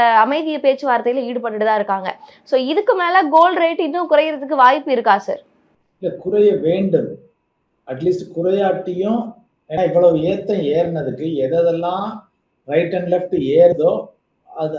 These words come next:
Speaker 2: அது எந்த அசெட்டா இருந்தாலும், ரியல் எஸ்டேட்டா இருந்தாலும் சரி, பங்குச்சந்தையா இருந்தாலும் சரி, கோல்டு, சில்வர் எதுவா இருந்தாலும் சரி, பாண்ட் மார்க்கெட்டு எதெல்லாம் ஏறுதோ அதெல்லாம் இறங்க வேண்டும்.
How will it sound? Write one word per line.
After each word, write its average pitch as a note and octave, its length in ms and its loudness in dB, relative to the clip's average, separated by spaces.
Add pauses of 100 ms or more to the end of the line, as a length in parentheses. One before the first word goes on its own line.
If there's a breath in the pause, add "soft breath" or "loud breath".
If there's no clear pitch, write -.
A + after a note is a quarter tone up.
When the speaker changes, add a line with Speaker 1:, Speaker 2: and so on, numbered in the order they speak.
Speaker 2:
அது C#3 120 -6 (140)
எந்த G3 240 -2
அசெட்டா E3+ 380 -2
இருந்தாலும், C#3+ 400 -4
ரியல் D3 200 -4
எஸ்டேட்டா C#3 320 -8
இருந்தாலும் C3+ 300 -8
சரி, C3+ 200 -6
பங்குச்சந்தையா C3+ 480 -12
இருந்தாலும் C3 300 -14
சரி, C#3 120 -16 (100)
கோல்டு, C3+ 400 -8
சில்வர் C3+ 380 -14 (920)
எதுவா F#3 280 2
இருந்தாலும் D#3 400 -2
சரி, C#3+ 180 -4 (120)
பாண்ட் C#3+ 300 -2
மார்க்கெட்டு C3+ 420 -4 (380)
எதெல்லாம் E3 440 -2 (160)
ஏறுதோ E3 400 0 (580)
அதெல்லாம் C#3+ 360 -2
இறங்க D3 340 0
வேண்டும். B2+ 340 -2